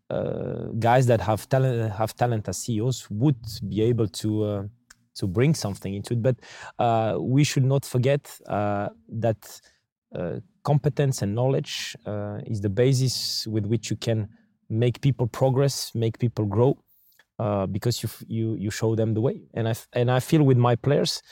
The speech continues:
if I can explain them a situation where, and, and solve a problem for them on the field,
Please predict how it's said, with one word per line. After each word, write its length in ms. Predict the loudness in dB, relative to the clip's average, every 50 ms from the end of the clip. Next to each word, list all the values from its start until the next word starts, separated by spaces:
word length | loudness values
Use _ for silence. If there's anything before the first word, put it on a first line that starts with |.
| -20 -20 -20 -20 _ _ _
if 140 | -2 0 2
I 60 | 0
can 160 | 2 2 2
explain 480 | 2 0 -2 -4 0 2 4 4 6 4
them 140 | 4 4 2
a 40 | 2
situation 840 | 0 -2 -4 -2 0 2 4 4 4 2 0 -2 -4 -6 -8 -10 -14 _
where, 320 | -2 0 2 4 4 2 2 0
and, 220 | 0 0 0 0
and 160 | -2 -2 -2
solve 360 | -2 2 4 6 6 6 6
a 60 | 4 4
problem 460 | 4 4 4 6 6 6 6 4 2
for 220 | 2 2 2 4
them 260 | 4 2 0 0 -2 -2
on 180 | -2 0 0
the 60 | 0 -2
field, 440 | 0 2 4 4 4 4 0 -4